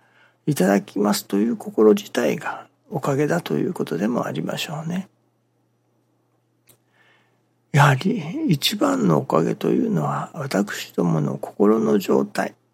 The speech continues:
にあるのではないでしょうかね。もし好都合なことでもおかげといただける。もちろん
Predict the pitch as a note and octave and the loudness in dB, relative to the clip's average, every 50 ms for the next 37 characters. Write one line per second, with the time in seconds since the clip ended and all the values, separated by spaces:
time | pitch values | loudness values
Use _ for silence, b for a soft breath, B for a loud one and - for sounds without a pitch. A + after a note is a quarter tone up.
0 | _ _ _ _ _ _ _ G#3 G#3+ - - _ _ - C#3+ C#3 D3+ D3 C#3 C#3 | _ _ _ _ _ _ _ -2 0 0 -2 _ _ 0 2 2 2 2 2 0
1 | C#3 D3+ D3+ D#3 D3+ - - - D3 C#3 C#3 C#3+ D#3+ D#3+ D3 - - - - - | 0 2 2 2 2 0 -2 -4 -4 -4 -4 -4 -6 -8 -8 -10 -10 -10 -10 -10
2 | - - E3+ D#3+ E3+ F#3 F#3+ - - _ _ _ _ _ _ _ _ _ _ _ | -8 -8 -6 -6 -6 -6 -8 -10 -16 _ _ _ _ _ _ _ _ _ _ _
3 | _ _ _ _ B B B B B B B B B B - D#3 C#3+ C3+ - - | _ _ _ _ B B B B B B B B B B 4 6 6 6 4 0
4 | D3 A2 - - _ _ _ - - - D#3+ D#3+ D3 - - E3+ E3 D#3+ D3 D3 | -2 -2 -4 -6 _ _ _ -4 2 4 4 4 4 0 -2 2 4 6 6 6
5 | D3 D3 C#3 D3 - D#3+ - - - D#2 - - _ _ _ _ _ _ _ _ | 4 2 0 -4 -6 -10 -8 -6 -4 -4 -6 -8 _ _ _ _ _ _ _ _
6 | - - F3+ F#3 G3+ E3+ D2 - - _ _ _ _ _ _ _ _ _ _ _ | 0 2 2 4 2 2 -2 -4 -10 _ _ _ _ _ _ _ _ _ _ _
7 | _ _ - - - - B2+ C3 C#3 C#3 - - - - - - - - - - | _ _ -6 -4 -4 -4 -4 -4 -4 -2 0 0 0 0 -2 -4 -8 -10 -12 -12
8 | - - - - - - - - _ _ _ _ _ _ _ _ _ _ _ - | -12 -12 -12 -12 -16 -18 -20 -20 _ _ _ _ _ _ _ _ _ _ _ -4
9 | C#3 A#2+ - - - F2+ D2+ C#2 - | -4 -4 -2 0 0 2 2 0 -2